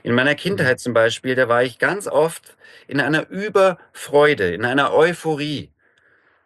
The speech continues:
Speaker 1: Und
Speaker 2: Mhm.
Speaker 1: aus diesem, aus, daraus ist eine Unachtsamkeit entstanden. Und ich war aufgedreht und voller Freude und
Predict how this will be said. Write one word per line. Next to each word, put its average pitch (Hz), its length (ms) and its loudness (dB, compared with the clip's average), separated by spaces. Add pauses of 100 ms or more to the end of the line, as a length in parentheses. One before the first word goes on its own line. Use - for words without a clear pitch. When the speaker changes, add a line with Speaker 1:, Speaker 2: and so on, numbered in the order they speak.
(140)
Speaker 1:
Und 120 240 2
Speaker 2:
Mhm. 135 40 0
Speaker 1:
aus 147 240 2
diesem, 143 680 2 (880)
aus, 120 360 -2
daraus 139 520 -2
ist 143 140 -6
eine 135 260 -2
Unachtsamkeit 110 800 -4
entstanden. 90 720 -4 (400)
Und 131 140 2
ich 151 160 0
war 180 260 4
aufgedreht 147 680 0
und 165 380 0
voller 254 340 0
Freude 214 420 2
und 196 160 -2